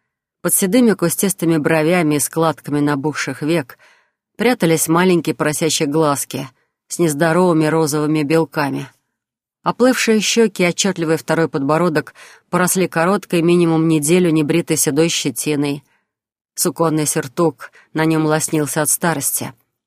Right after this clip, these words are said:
а на белой несвежей рубахе видны были желтоватые пятна от какой-то уже высохшей жидкости. На жилетке отсутствовала одна пуговица,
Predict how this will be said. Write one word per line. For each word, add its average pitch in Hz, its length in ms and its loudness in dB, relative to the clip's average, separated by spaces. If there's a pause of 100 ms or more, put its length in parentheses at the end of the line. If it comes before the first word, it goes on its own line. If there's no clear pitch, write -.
(180)
а - 80 -4
на 165 160 2
белой 160 300 4
несвежей 147 460 -2
рубахе 175 520 -4 (400)
видны 190 300 2
были 208 180 2
желтоватые 160 680 0
пятна 147 420 -2
от 135 80 -10
какой-то 151 480 -4
уже 143 200 -4
высохшей 175 540 -4
жидкости. 131 880 -8 (720)
На 165 140 0
жилетке 170 480 0
отсутствовала 170 580 -2
одна 156 200 -2
пуговица, 139 680 -4